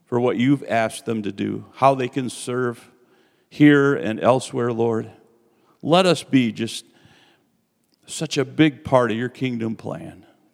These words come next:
Grow us up, Lord, as only you can.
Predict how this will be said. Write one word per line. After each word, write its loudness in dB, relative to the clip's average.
Grow 6
us 2
up, -4
Lord, -4
as -10
only -4
you -6
can. -12